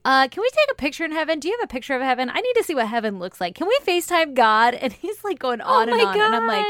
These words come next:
Speaker 2: God.
Speaker 1: "Jesus, kid, you're, like, one, really thinking about this, and two,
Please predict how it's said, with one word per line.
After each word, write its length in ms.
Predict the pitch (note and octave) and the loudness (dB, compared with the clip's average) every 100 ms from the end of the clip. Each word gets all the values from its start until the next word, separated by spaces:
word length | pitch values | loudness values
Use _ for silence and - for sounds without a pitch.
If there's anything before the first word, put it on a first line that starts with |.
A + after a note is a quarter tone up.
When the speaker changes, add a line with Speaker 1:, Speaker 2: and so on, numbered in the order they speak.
| G4+ | -6
Speaker 2:
God. 100 | G4+ - _ _ _ | -10 -18 _ _ _
Speaker 1:
"Jesus, 680 | - E3+ G3+ G4+ C5+ A#3 F#3+ | -16 -10 -4 -2 -2 -6 -8
kid, 280 | - F#3+ G3 | -12 -8 -8
you're, 200 | G3+ F#4+ | -6 0
like, 320 | G4 F#3+ F#3 - | 2 0 -2 -14
one, 400 | G3+ G3+ A#3 F#3 | -8 -4 -2 -4
really 240 | E3+ F3 E3+ | -6 -6 -6
thinking 240 | F#3+ F#3 | -8 -8
about 200 | F3 E3 | -6 -6
this, 200 | E3 - | -8 -10
and 160 | G#3+ G3+ | -12 -8
two, 300 | D4 A#3+ | 0 0